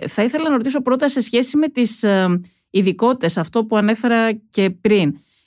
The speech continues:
Ε, στο Ηνωμένο Βασίλειο δεν υπάρχουν ελλείψεις σε ειδικότητες, έτσι όπως υπάρχουν στην Ελλάδα.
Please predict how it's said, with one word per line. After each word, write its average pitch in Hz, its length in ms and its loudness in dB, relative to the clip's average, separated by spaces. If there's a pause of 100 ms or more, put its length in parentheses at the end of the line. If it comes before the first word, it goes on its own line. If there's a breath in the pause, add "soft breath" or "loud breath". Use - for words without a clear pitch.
(100)
Ε, 180 340 2
στο - 320 -4
Ηνωμένο 202 380 2
Βασίλειο 285 440 0
δεν 349 200 0
υπάρχουν 185 460 0
ελλείψεις 160 440 -2
σε 160 100 -2
ειδικότητες, 147 640 -4
έτσι 160 220 -2
όπως 180 220 -2
υπάρχουν 160 460 0
στην 151 180 -2
Ελλάδα. 135 600 -2